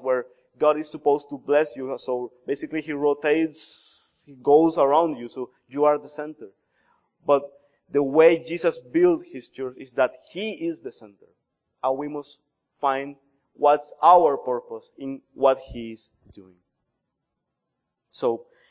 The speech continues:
if I'm a follower of Jesus, then where exactly am I going to serve? There's, there's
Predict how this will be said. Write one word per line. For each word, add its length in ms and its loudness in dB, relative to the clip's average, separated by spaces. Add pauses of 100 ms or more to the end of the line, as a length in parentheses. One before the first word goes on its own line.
(100)
if 160 -4
I'm 140 6
a 40 2
follower 400 4
of 160 -2
Jesus, 420 -2
then 260 -4 (120)
where 560 4 (380)
exactly 600 -8
am 200 -2
I 320 -6 (360)
going 280 -6
to 100 -20
serve? 320 -6 (1000)
There's, 360 0 (220)
there's 380 2